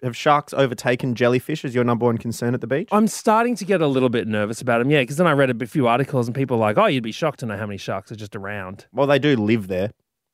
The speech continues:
Speaker 2: It is true. I mean, I am
Speaker 1: <laughs>
Speaker 2: but a tenant of their investment property.
Speaker 1: They're not a landlord, they're a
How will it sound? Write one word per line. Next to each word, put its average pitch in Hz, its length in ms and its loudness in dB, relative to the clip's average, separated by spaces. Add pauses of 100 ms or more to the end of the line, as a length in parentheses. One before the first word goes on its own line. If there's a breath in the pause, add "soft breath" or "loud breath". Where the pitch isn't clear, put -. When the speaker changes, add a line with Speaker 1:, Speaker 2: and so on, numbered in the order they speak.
(160)
Speaker 2:
It 196 140 6
is 208 200 2
true. 226 340 2
I 165 60 2
mean, 180 180 4
I 185 240 4
am 185 360 4
Speaker 1:
<laughs> 139 60 -4
Speaker 2:
but 214 340 2 (200)
a 175 440 4
tenant 175 720 -2 (760)
of 127 140 -4
their 127 220 4
investment 120 560 0
property. 101 600 -6
Speaker 1:
They're 120 120 2
not 123 140 6
a 98 40 0
landlord, 104 540 2
they're 95 200 0
a 92 100 -4